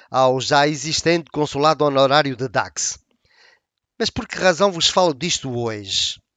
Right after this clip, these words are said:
É porque estas alterações não fizeram mais do que afastar os consulados dos utentes. E para compensar,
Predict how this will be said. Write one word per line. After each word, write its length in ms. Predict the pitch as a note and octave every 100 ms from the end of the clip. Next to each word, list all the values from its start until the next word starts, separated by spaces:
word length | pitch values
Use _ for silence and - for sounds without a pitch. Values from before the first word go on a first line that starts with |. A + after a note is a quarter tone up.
| _ _ _ _ _ _ _ _ _ _
É 80 | G#3+
porque 340 | - A3+ -
estas 460 | G#3+ F#3 - D3+ B2+
alterações 760 | C3 C3 D#3 D#3+ - F3+ F3 -
não 140 | F3+
fizeram 440 | - D3+ E3+ D#3+
mais 320 | D#3 D#3 E3+ B2+
do 120 | E3
que 220 | - F#3
afastar 800 | F3 - F#3 - E3+ D3+ C#3+ C#3+ _ _ _
os 160 | D3+ -
consulados 760 | D#3+ C#3+ C#3+ C3 B2+ A#2 G#2+
dos 200 | A2+ G#2+
utentes. 600 | C3 C3 A2+ G2+ - - _ _ _ _ _ _ _ _
E 100 | F3+
para 200 | - D#3+
compensar, 800 | - E3 F3 E3+ D3+ F3 E3+ F3